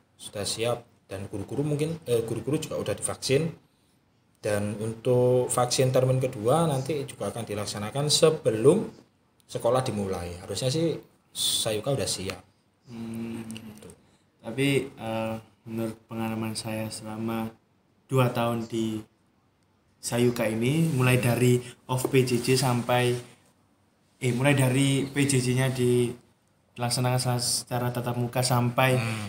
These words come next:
Speaker 1: sampai online.
Speaker 2: online atau bisa dikatakan daring, itu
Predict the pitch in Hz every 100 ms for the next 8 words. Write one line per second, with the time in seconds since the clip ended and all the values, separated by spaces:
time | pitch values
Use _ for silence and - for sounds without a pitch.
0 | 101 - 107 101 104 110 107 98 92 127
1 | 135 135 127 139 170 - 127 123 123 123
2 | 127 120 117 117 120 113 113 123 131 131
3 | 151